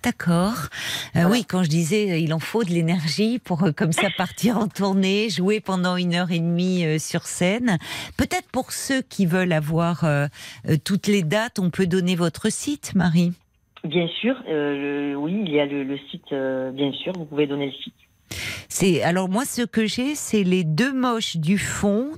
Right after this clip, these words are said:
Speaker 1: tout attaché,
Speaker 2: Oui.
Speaker 1: arobase, orange
Speaker 2: Non,
Speaker 1: point-
Speaker 2: ça, ça, c'est, ça, c'est le, pardon, ça, c'est l'adresse mail.
Speaker 1: D'accord. Qu'est-ce qu'on peut donner alors ? Moi, je vous écoute. Hein. Allez-y. Donnez,
Speaker 2: Alors,
Speaker 1: euh, où est-ce
Speaker 2: euh,
Speaker 1: qu'on peut
Speaker 2: euh,
Speaker 1: vous retrouver ?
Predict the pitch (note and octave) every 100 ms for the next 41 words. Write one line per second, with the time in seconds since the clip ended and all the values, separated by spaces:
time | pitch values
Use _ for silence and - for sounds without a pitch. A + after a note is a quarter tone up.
0 | - G#3 G#3 G3 F#3+ F#3 - G3 A3+ C#4
1 | _ - - - F3+ F3+ G3+ E3+ G3 A3
2 | C#4 C4+ G3+ F#3 F3 - _ _ _ _
3 | - G#2+ G#3 A#3+ G#3 G#3 G3 - - F3
4 | - - - B3 B3 A#3 - A#3+ A#3 F#3+
5 | F3 E3 D#3+ E3+ E3+ E3+ G#3 - F3 E3+
6 | G#3 - E3 D#3+ E3 _ _ _ _ _
7 | _ _ - - _ - F#3+ F#3 F#3 A#3+
8 | - B3 G3 A#3+ A#3 G#3+ F#3+ D#3 D3+ G#3
9 | F#3 A#3+ A#3 - B3 - F#3 F3 F3 G#3+
10 | G3 D#3+ G#3 - G3+ G#3 G#3 G#3 F3+ F#3
11 | G3+ B3 A#3+ G#3+ C4 A3 G#3+ A3+ - G#3+
12 | F3+ F3